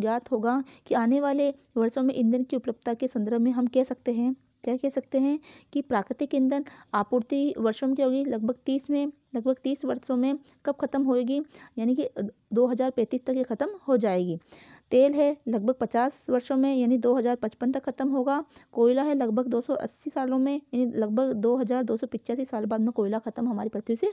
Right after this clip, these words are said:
हो जाएगा। इसके बाद क्या, आप देख ही सकते हैं कि आपके जीवन काल में ही तेल और प्राकृतिक गैसों के समाप्त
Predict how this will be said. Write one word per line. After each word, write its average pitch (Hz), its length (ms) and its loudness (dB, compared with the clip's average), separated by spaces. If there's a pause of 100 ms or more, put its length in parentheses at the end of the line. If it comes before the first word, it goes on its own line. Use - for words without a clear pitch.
हो 294 60 0
जाएगा। 180 380 0 (580)
इसके - 260 -2
बाद 285 240 0
क्या, 214 180 -2 (1900)
आप 269 160 2
देख 240 260 2
ही 302 60 0
सकते 277 280 -4
हैं 277 120 2
कि 262 100 -4
आपके 247 240 -2
जीवन 240 240 0
काल 254 260 0
में 262 120 4
ही 285 160 2
तेल 233 280 2
और 247 60 4
प्राकृतिक 240 460 -4
गैसों 247 240 0
के 254 120 -2
समाप्त 240 380 -2